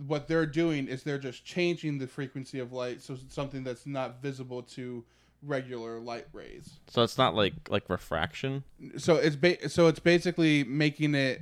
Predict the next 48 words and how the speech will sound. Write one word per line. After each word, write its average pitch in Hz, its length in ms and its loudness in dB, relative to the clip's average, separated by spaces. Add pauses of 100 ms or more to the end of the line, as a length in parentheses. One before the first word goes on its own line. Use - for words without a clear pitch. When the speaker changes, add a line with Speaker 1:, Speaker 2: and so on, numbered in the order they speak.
(340)
Speaker 1:
so - 160 -16
that 147 180 2
your 147 320 4
eyes 135 360 4
and 135 200 -6
regular, 135 560 0 (100)
regular 135 520 -4
light 127 220 -2
rays 117 280 -6
can't 117 340 -12 (260)
see - 200 -14
the 95 140 -14
object. - 500 -18 (320)
Speaker 2:
Okay, 104 240 0
so 113 160 0
like 107 100 4
how 113 80 2
you 107 140 0
can't 101 280 0
see, 95 520 -2 (680)
what - 140 -2
can't 151 100 -2
you 143 60 -4
see 135 100 -4
with 123 160 -4
your, 101 200 -4
your 107 140 -4
eyes? 95 380 -8 (280)
Speaker 1:
Hmm? 180 120 -4 (200)
Speaker 2:
Well, - 100 2
like, 107 160 2
you 107 80 -4
can't 117 180 0
see 113 140 -4
certain 95 400 -4
wavelengths 101 500 -2
with 95 140 -10
your 67 80 -2
Speaker 1:
Mm-hmm. 92 100 0
Speaker 2:
eyes? 104 260 -2 (220)
Speaker 1:
Yeah. 123 260 -8
Speaker 2:
Like, 104 120 0
you 92 40 -8
can't 107 140 -2
see, - 80 -6
like, 95 240 0
microwaves, 92 840 -4 (420)
Speaker 1:
Yeah. 165 160 -2